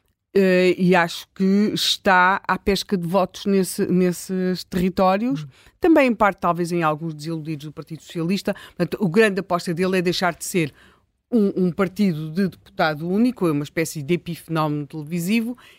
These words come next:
Speaker 1: e conseguir constituir um grupo parlamentar. Nesse sentido, acho que os debates lhe têm corrido bem, acho que têm corrido pior a Inês Sousa Real, nesse sentido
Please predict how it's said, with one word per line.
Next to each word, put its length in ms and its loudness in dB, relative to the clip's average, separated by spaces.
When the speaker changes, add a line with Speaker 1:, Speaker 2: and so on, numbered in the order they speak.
Speaker 1:
e 80 -4
conseguir 340 -4
constituir 480 -8
um 120 -2
grupo 240 -6
parlamentar. 760 -8
Nesse 280 0
sentido, 420 -4
acho 160 -4
que 80 -20
os 80 -14
debates 340 -10
lhe 80 -18
têm 240 -14
corrido 320 -12
bem, 220 0
acho 160 0
que 60 -20
têm 180 4
corrido 400 -4
pior 440 2
a 60 0
Inês 300 4
Sousa 280 -4
Real, 440 0
nesse 280 2
sentido 500 0